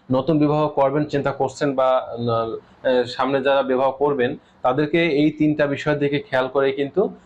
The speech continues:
বাসরঘরে প্রবেশ করা উচিত বা এই বিষয়গুলো মেনটেন করবেন। তাহলে দেখা যাবে যে আপনি যদি গুড কনসেন্ট দিয়ে আপনার স্ত্রীর সাথে সহবাসটা শুরু করতে পারেন এবং লাস্ট সি মানে কন্ডোম পর্যন্ত গিয়ে জন্ম নিয়ন্ত্রণ পদ্ধতিটা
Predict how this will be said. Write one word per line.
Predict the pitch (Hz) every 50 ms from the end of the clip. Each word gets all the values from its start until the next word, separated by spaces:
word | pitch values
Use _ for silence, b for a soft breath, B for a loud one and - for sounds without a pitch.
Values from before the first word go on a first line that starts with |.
| _ - -
বাসরঘরে | 120 117 117 143 143 143 147 143
প্রবেশ | - 135 127 - - -
করা | - 147 143 139
উচিত | 131 131 123 - 185 151
বা | 135 135 120
এই | 131 131
বিষয়গুলো | 127 127 120 - 147 135 139 147 139
মেনটেন | 127 120 117 117 131 131 127
করবেন। | 143 143 151 160 165 170 - B B B B -
তাহলে | 135 143 156 151
দেখা | 156 156 - 165
যাবে | 151 165 160 165 156
যে | 151
আপনি | 131 117 139 147
যদি | 147 147 160 160 165 165 B B B B - 120
গুড | 120 143 165 160 - -
কনসেন্ট | 170 156 156 151 - 175 165 165 147
দিয়ে | 120 113 107 113 113
আপনার | 120 117 - 151 147 139 135 127
স্ত্রীর | 123 - - 151 147 147 147 147
সাথে | - - 151 143 151 -
সহবাসটা | 208 - 123 117 117 120 120 139
শুরু | 127 - 135 131 139
করতে | 135 147 - - 151
পারেন | - 151 147 160 165 165 170 B B B B B
এবং | 139 135 139 143 143 139 131 131 131 120
লাস্ট | 120 120 117 120 131 139 - - - 165 156 151 139 139 139 147 147 151 147
সি | 143 - - 143 139 151 156
মানে | 131 135 131 127
কন্ডোম | 127 131 131 131 131 139 147 147 147 143 135 131 - -
পর্যন্ত | 143 139 147 139 143 147 143 135
গিয়ে | 139 139 135 127 120
জন্ম | 120 120 127
নিয়ন্ত্রণ | 135 135 135 135 147 135 135
পদ্ধতিটা | 131 127 131 131 135 - 143 143 139 -